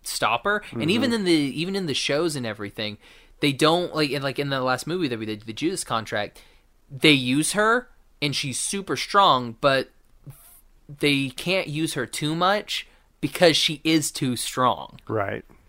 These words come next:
Speaker 1: But, but I did, I, they do
Speaker 2: They do have that thing, though, that device that they use where, like, in the Judas Contract, she does that big final move to kind of finally
Speaker 1: Yeah,
Speaker 2: crush
Speaker 1: she
Speaker 2: the
Speaker 1: get-
Speaker 2: main villain, and it drains her of
Speaker 1: Yeah.
Speaker 2: power, so she can't, like, constantly be at that level.
Speaker 1: Mm-hmm.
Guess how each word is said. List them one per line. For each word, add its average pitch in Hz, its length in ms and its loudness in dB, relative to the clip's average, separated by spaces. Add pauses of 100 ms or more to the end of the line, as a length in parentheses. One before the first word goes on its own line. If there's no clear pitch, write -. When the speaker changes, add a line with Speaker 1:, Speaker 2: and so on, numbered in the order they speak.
(600)
Speaker 1:
But, 147 300 8
but 156 120 4
I 151 120 4
did, 190 200 2
I, 147 160 0
they 131 220 -2
do 170 240 -6
Speaker 2:
They 151 160 8
do 220 280 6
have 190 220 12
that 151 180 8
thing, 147 240 4
though, 131 200 8
that 120 220 6
device 123 400 6
that 110 120 -6
they 117 80 2
use 117 400 -2
where, 110 360 4 (380)
like, 120 300 2
in 120 100 0
the 120 80 0
Judas 131 280 4
Contract, 107 560 0
she - 140 -6
does 127 300 6
that 107 260 4
big 120 200 2
final 117 440 0
move 113 520 0
to 113 80 -6
kind 107 220 -2
of 104 100 -4
finally 113 420 0
Speaker 1:
Yeah, 156 120 6
Speaker 2:
crush 117 200 6
Speaker 1:
she 120 80 -6
Speaker 2:
the 110 40 -4
Speaker 1:
get- 117 60 -2
Speaker 2:
main 110 220 -2
villain, 143 380 6 (180)
and 147 100 6
it 160 100 4
drains 131 520 4
her 110 160 0
of 101 140 -2
Speaker 1:
Yeah. - 100 0
Speaker 2:
power, 104 400 6
so 117 240 2
she 127 240 -2
can't, 175 400 4 (220)
like, 120 260 0
constantly 151 840 4
be 110 160 0
at 107 120 -2
that 107 200 2
level. 107 340 4
Speaker 1:
Mm-hmm. 113 260 -6